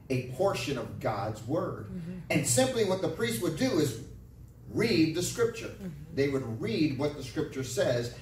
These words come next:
Speaker 1: And then there would be leaders or elders or whoever would be around the synagogue to, to help to explain what was read in case the people did not know or understand what
Speaker 2: Mm-hmm.
Speaker 1: the Lord was saying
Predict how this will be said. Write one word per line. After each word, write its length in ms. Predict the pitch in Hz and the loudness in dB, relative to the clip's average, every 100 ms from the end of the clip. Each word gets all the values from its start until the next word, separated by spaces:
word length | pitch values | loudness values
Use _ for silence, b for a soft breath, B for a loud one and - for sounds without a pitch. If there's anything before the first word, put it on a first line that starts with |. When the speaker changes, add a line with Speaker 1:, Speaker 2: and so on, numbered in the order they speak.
| B | B
Speaker 1:
And 120 | 175 208 | 4 6
then 140 | 233 | 8
there 160 | 214 196 | 8 8
would 140 | 147 | 4
be 140 | 190 | 0
leaders 460 | 165 190 196 185 170 | 2 2 2 2 4
or 140 | 160 | 2
elders 340 | 180 175 180 160 | 4 4 4 2
or 80 | 151 | 2
whoever 300 | 165 180 160 | 2 2 4
would 160 | 160 160 | 2 4
be 120 | 151 | 2
around 380 | 143 156 156 147 | 2 0 0 0
the 80 | 135 | -2
synagogue 640 | 170 180 151 139 131 - | -2 -2 0 2 2 2
to, 220 | 143 131 B B | -2 -4 B B
to 140 | 139 135 | -2 0
help 340 | 185 180 - | 2 2 2
to 120 | 160 | 2
explain 920 | 135 123 - - 156 180 170 151 143 131 | 2 0 -2 0 2 4 4 2 2 2
what 200 | 139 131 | 2 0
was 160 | 123 110 | -6 -2
read 320 | 123 113 104 | -2 -2 -2
in 100 | 104 | -6
case 320 | - 139 - | -6 -6 -6
the 80 | 123 | -10
people 360 | 147 131 117 | -6 -6 -6
did 240 | 110 120 113 | -4 -4 -4
not 300 | 120 113 113 | -6 -6 -6
know 440 | 131 135 107 104 101 - - - - B B | -2 0 0 -2 -6 -12 -18 -18 -18 B B
or 220 | 117 117 123 | -8 -4 -4
understand 840 | 113 101 - 147 127 117 110 101 | -4 -6 -6 -4 -2 -4 -6 -4
what 140 | 120 98 | -4 -4
Speaker 2:
Mm-hmm. 100 | 110 | -6
Speaker 1:
the 60 | |
Lord 380 | 107 117 113 - | -4 0 -2 -2
was 220 | 98 - | -8 -8
saying 540 | - 147 123 101 92 | -6 -2 -2 -4 -10